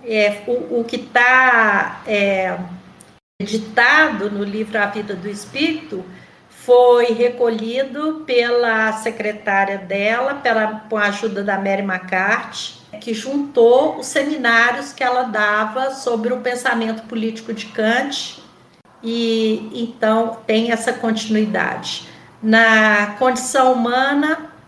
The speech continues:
ela trata das atividades, é, humanas.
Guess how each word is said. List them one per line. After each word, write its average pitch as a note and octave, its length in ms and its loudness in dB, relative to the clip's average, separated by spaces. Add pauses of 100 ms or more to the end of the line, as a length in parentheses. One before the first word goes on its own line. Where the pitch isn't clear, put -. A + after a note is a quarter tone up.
(160)
ela A#3+ 260 0
trata A#3+ 580 0
das A#3+ 240 0
atividades, G#3+ 1400 -2 (480)
é, G#3 800 4
humanas. G3+ 920 -2